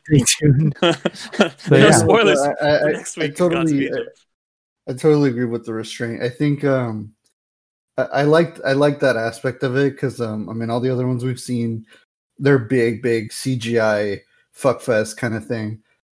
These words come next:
Speaker 3: Well, this one kinda, like, took its time. It rem-, it reminded me a lot of this novel called, um, Nosferatu that's, uh, by Joe Hill, and that book is, like,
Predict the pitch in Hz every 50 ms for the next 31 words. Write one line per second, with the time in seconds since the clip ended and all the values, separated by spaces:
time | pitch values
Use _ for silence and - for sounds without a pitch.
0 | _ _ - 135 123 123 113 131 147 147 - 147 139 131 120 147 131 131 135 131
1 | 127 123 120 117 117 - 139 - - 139 - - - - 135 123 123 123 123 120
2 | 117 - 113 110 110 123 123 127 135 - 135 120 120 123 120 131 135 139 143 143
3 | 135 127 120 117 117 120 123 117 113 117 104 - - - 131 123 120 120 117 113
4 | 113 110 - - 117 107 110 110 117 110 107 127 165 143 _ _ _ _ _ _
5 | _ _ _ _ _ _ _ _ _ _ _ _ _ _ _ _ - 131 127 127
6 | - - 123 117 123 123 - - 127 107 104 113 113 _ _ _ _ _ _ _
7 | _ - - 120 110 107 - - - 120 117 107 104 101 101 - - - 117 110
8 | 107 113 127 123 117 98 120 131 131 127 117 113 104 - - 104 113 113 113 113
9 | 110 110 110 113 - - 117 - - - 147 151 147 147 - 123 - - - 107
10 | 101 - -